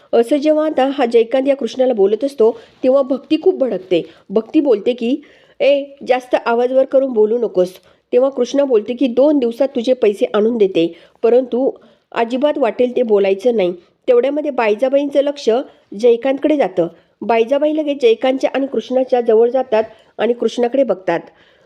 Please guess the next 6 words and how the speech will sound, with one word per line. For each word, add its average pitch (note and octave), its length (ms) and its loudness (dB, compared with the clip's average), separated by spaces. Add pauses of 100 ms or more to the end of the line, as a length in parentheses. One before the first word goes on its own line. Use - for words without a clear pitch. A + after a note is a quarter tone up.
(360)
कारण A#3+ 260 0
बायजाबाईंना C4 580 0
कृष्णा D4 380 -2
खूप E4 200 0
आवडत G#3 320 -2
असते. F#3 300 -2